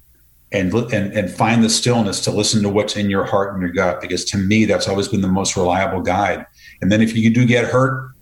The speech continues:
trust the expertise of experts like yourself and others and ask them to push you and, and just stay relentlessly positive. It goes so far.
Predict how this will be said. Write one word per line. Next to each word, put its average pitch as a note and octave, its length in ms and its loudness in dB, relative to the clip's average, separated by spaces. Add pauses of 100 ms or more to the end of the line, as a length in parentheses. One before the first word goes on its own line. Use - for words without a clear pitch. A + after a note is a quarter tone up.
trust A#2 340 0
the A2 120 4
expertise A2+ 500 0
of - 160 -4
experts - 380 -4
like - 200 0
yourself A2+ 420 0
and G2+ 120 0
others G#2+ 580 -2 (880)
and G2+ 140 0
ask A#2 300 0
them A#2 180 2
to G#2 120 0
push - 340 0
you G#2+ 560 2 (460)
and, G#2 180 2
and G2+ 120 -2
just A2+ 180 0
stay A#2+ 140 2
relentlessly B2 680 0
positive. A2+ 520 0
It E2+ 120 -12
goes F#2+ 240 0
so A#2+ 260 2
far. A#2 560 0